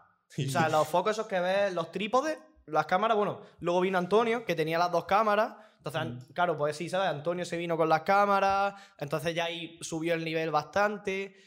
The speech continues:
Speaker 2: Alberto se vino también, me ayudaron mucho el tema de la edición y el tema de
Speaker 1: Mm.
Speaker 2: todo el rollo, porque si no, no, no habría editado, vamos, vamos. O sea, es que
Speaker 1: Ah,
Speaker 2: la
Speaker 1: que es muy
Speaker 2: calidad ha pegado un
Speaker 1: importante.
Speaker 2: cambio de calidad de sonido y calidad de vídeo y todo, una locura. Y ahora encima con el pedido este que también le hemos pedido, hemos pillado dinero de mi familia, de, le, le, bueno,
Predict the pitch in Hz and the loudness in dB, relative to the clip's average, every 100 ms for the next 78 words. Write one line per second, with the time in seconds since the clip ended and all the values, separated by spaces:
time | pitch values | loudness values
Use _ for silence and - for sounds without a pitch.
0 | _ 151 156 160 156 160 160 156 143 156 | _ -4 -4 -4 -6 -8 -6 -4 -4 -4
1 | 185 208 208 190 160 160 165 175 180 175 | -4 -2 -4 -4 -4 -2 0 -2 -4 -4
2 | 165 170 170 165 160 156 - 175 175 175 | -4 0 2 2 0 -4 -6 -4 0 2
3 | 175 175 - _ _ - 160 160 170 160 | 2 -2 -14 _ _ -8 -6 -4 0 0
4 | 156 160 156 151 175 180 151 143 151 156 | 0 2 0 2 0 0 -2 -2 -4 -2
5 | 143 143 143 151 147 139 143 147 127 120 | 0 2 2 2 2 2 2 0 -2 -6
6 | 120 - 120 135 117 120 123 135 143 143 | -10 -14 -16 -8 -6 -6 -6 -2 0 0
7 | 143 139 143 143 143 143 143 139 139 139 | 0 -2 -4 -4 -6 -6 -6 -6 -4 -6
8 | 135 139 143 143 135 131 127 131 139 139 | -6 -10 -10 -8 -6 -4 -4 -4 -4 -6
9 | 139 135 139 139 156 160 - _ _ 135 | -10 -10 -8 -6 -8 -10 -20 _ _ -6
10 | 139 143 151 160 123 139 131 147 147 165 | -4 -2 0 0 0 -2 0 -2 -4 -8
11 | 156 131 143 139 139 156 160 147 139 151 | -8 -6 -10 -8 -6 -6 -6 -6 -6 -6
12 | 151 156 156 156 156 151 143 143 156 156 | -6 -6 -6 -6 -6 -6 -8 -8 0 2
13 | 151 156 156 156 151 151 143 147 160 160 | 2 2 2 2 0 -2 -4 -4 0 0
14 | 151 147 147 143 143 135 - 143 143 131 | 0 -2 -4 -6 -6 -10 -12 -8 -8 -8
15 | - 147 143 104 | -8 -2 -2 -4